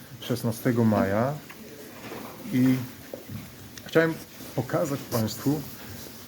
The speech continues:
jak wyglądają te same zwierzęta miesiąc później. W tym momencie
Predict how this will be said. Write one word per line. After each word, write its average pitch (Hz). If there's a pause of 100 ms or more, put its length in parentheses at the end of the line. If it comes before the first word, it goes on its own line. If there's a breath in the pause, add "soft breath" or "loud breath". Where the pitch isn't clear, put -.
(140)
jak 147
wyglądają 139
te 151
same 131
zwierzęta 107 (460)
miesiąc 151
później. 101 (3750)
W -
tym 175
momencie 143